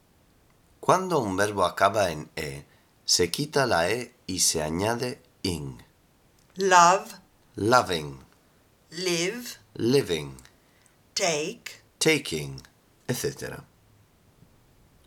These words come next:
Speaker 1: Excepción. Se añade ing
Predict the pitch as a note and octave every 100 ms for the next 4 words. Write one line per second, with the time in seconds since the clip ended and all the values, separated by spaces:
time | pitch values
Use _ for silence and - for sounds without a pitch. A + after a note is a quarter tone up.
0 | _ - _ _ - E2+ - - - -
1 | A2 D#2 C#2+ _ _ _ _ _ _ _
2 | - - D2+ F#2+ C#3+ D#3 - - G2 D2+
3 | D2